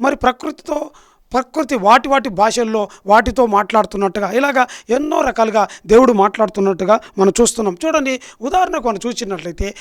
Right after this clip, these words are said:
హెబ్రీయులు రాసిన పత్రిక పదకొండవ అధ్యాయం మొదటి వచనంలో మనం చూసినట్లయితే, పూర్వకాలమందు నానా, ఆ, సమయములలో నానా కాలం విధములుగాను దేవుడు ఏందంట ప్రవక్తల ద్వారా, ఆ,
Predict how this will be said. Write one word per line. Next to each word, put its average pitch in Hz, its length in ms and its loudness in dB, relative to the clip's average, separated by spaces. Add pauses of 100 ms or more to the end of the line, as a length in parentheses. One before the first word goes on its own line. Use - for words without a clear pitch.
(120)
హెబ్రీయులు 285 340 0
రాసిన 185 260 -4
పత్రిక 185 460 -12 (220)
పదకొండవ 233 500 -2
అధ్యాయం 180 340 -6 (200)
మొదటి 302 340 -2
వచనంలో 240 640 0 (180)
మనం 220 340 0
చూసినట్లయితే, 220 720 0 (260)
పూర్వకాలమందు 247 920 2 (720)
నానా, 330 560 0 (260)
ఆ, 247 280 6
సమయములలో 262 840 2 (640)
నానా 320 380 4 (100)
కాలం 254 340 6
విధములుగాను 233 720 4 (280)
దేవుడు 269 280 4
ఏందంట 208 280 -2
ప్రవక్తల 247 680 0
ద్వారా, 190 400 0 (260)
ఆ, 208 320 4